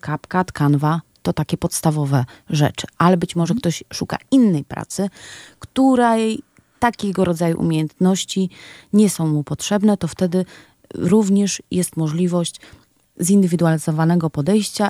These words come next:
Speaker 1: i
Speaker 2: Mhm.
Speaker 1: stworzenia takiego planu szkoleniowego, który będzie adekwatny do tego, czym dana osoba chce się zajmować. A to jest niezmiernie istotne, jeśli mówimy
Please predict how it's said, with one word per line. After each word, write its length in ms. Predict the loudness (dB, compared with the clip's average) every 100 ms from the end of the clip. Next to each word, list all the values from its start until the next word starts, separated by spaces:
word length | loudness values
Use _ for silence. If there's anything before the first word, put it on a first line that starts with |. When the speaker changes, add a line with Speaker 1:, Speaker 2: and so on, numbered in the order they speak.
| -2
Speaker 1:
i 80 | 0
Speaker 2:
Mhm. 180 | 0 -2
Speaker 1:
stworzenia 440 | -2 0 0 0
takiego 440 | -2 -2 -2 0 0
planu 420 | 2 2 4 0
szkoleniowego, 720 | -4 -4 -2 0 2 2 2
który 260 | -2 -2 -2
będzie 340 | -2 -4 -4
adekwatny 600 | -6 -4 -4 -6 -4 -4 -4
do 100 | -6
tego, 260 | -6 -8
czym 300 | -4 -2 -2
dana 240 | -2 -2 -4
osoba 300 | -6 -8 -6
chce 200 | -8 -6
się 120 | -2
zajmować. 420 | 0 2 0 -4 -8
A 80 |
to 120 | -6 -6
jest 160 | 0
niezmiernie 480 | 0 2 0 0 -2
istotne, 380 | -2 -8 -8 -8
jeśli 220 | -6 -4
mówimy 380 | -4 -4 -4